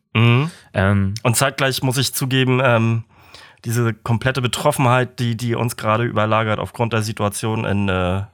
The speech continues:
Speaker 1: Europa, ähm, finde ich auch, unsere Gesellschaft, äh, zeigt unsere Gesellschaft auf, wie heuchlerisch wir eigentlich sind, was so manches
Speaker 2: Ja,
Speaker 1: angeht.
Speaker 2: absolut, stimme ich dir, stimme ich dir zu. Es gibt, äh, überall auf der Welt Kriege und, äh, kriegerische Auseinandersetzungen,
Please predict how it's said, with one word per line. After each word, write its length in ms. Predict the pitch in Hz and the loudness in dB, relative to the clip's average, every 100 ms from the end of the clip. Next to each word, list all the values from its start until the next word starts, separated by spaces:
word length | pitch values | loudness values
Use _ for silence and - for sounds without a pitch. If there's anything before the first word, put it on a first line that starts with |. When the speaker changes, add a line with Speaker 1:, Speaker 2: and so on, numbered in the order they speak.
| - | -6
Speaker 1:
Europa, 640 | 101 101 113 120 107 107 - - - - - - | -4 -2 -2 2 2 2 -4 -20 -20 -20 -20 -4
ähm, 440 | 98 95 95 98 98 _ _ _ _ _ _ _ _ _ _ _ | 0 2 0 -2 -4 _ _ _ _ _ _ _ _ _ _ _
finde 260 | - 120 113 | -8 -2 -2
ich 120 | 110 | 0
auch, 260 | 104 101 - _ _ _ _ _ _ _ _ _ _ _ _ _ - | 0 -2 -6 _ _ _ _ _ _ _ _ _ _ _ _ _ -14
unsere 440 | 117 - 123 127 | -10 -2 0 2
Gesellschaft, 640 | 123 120 127 131 127 117 - | 2 2 2 2 0 0 -2
äh, 420 | 120 113 110 110 | -2 0 -4 -4
zeigt 240 | - 123 131 | -4 -2 -2
unsere 180 | 117 | -4
Gesellschaft 520 | 117 113 117 - 117 - | -2 0 0 -2 -4 -2
auf, 200 | 110 120 | -2 -2
wie 80 | |
heuchlerisch 500 | 104 120 113 98 92 | 0 0 0 -4 -2
wir 100 | 101 | -2
eigentlich 280 | 90 92 92 | -2 -4 -8
sind, 160 | 92 90 | -8 -8
was 100 | 95 | -8
so 80 | 95 | -6
manches 360 | 92 90 90 | -4 -6 -2
Speaker 2:
Ja, 120 | 135 | 0
Speaker 1:
angeht. 140 | 92 90 | 2 0
Speaker 2:
absolut, 280 | - 123 107 | 0 0 0
stimme 200 | 139 123 | 0 0
ich 80 | |
dir, 260 | - 120 113 | 2 2 2
stimme 220 | - 135 123 | -2 -2 0
ich 80 | |
dir 140 | - 113 | 0 -2
zu. 220 | - 110 | 0 2
Es 160 | 101 - | 2 0
gibt, 200 | 107 - | -4 0
äh, 220 | 110 107 | 2 2
überall 300 | 117 110 110 | 2 2 2
auf 140 | 113 | 2
der 160 | 107 98 | 2 0
Welt 160 | 98 - | 0 -2
Kriege 400 | - 107 104 107 | -2 2 4 4
und, 280 | 101 95 | 2 0
äh, 500 | 95 104 98 92 104 104 | 2 4 4 2 -4 -4
kriegerische 440 | - 101 101 95 | -2 0 0 0
Auseinandersetzungen, 840 | 95 101 95 104 92 90 107 131 | 0 0 0 0 0 0 -2 -2